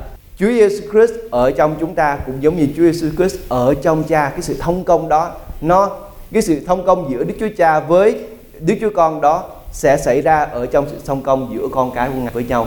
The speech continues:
khi Chúa Giêsu Christ ở giữa thông công của chúng ta. Chúng ta không thể nào ở một mình và nói chúng ta có sự thông công với Đức, bởi vì Chúa nói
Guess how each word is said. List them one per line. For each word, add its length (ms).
khi 260
Chúa 80
Giêsu 380
Christ 260
ở 260
giữa 160
thông 160
công 240
của 100
chúng 220
ta. 180
Chúng 140
ta 120
không 300
thể 180
nào 360
ở 160
một 200
mình 240
và 80
nói 200
chúng 140
ta 120
có 200
sự 180
thông 160
công 220
với 100
Đức, 80
bởi 120
vì 180
Chúa 80
nói 180